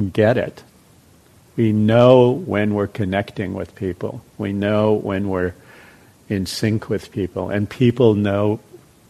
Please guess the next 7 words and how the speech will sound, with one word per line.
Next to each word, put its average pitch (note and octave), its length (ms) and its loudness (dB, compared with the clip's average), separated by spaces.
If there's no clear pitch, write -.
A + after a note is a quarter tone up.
that F#2 340 -4
as G2 240 -8
well. F#2+ 380 -4
So - 280 -4
imagine A#2 840 2
a G3+ 200 -10
world G#2 760 2